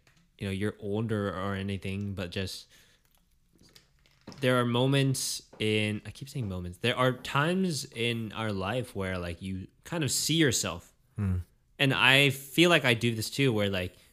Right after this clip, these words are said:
Speaker 1: with the younger college bros, I'm like,
Speaker 2: Hmm.
Speaker 1: "Dang, like, I did that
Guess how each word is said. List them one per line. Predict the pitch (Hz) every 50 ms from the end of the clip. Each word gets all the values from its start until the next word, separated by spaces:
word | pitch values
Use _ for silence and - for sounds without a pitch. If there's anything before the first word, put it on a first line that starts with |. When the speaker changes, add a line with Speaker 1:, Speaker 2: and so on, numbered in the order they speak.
| _ _
Speaker 1:
with | 120 98
the | - 107
younger | 104 104 110 110 104 98
college | - - 107 107 110 101 101 -
bros, | 101 92 90 92 95 92 - - - _ _ _ _ _ _ _ -
I'm | 104 104
like, | 98 98 92
Speaker 2:
Hmm. | 85
Speaker 1:
"Dang, | - 104 110 104 95
like, | 90 82 - - -
I | - 95
did | 92 - 95 87 87
that | 90 85 82 - -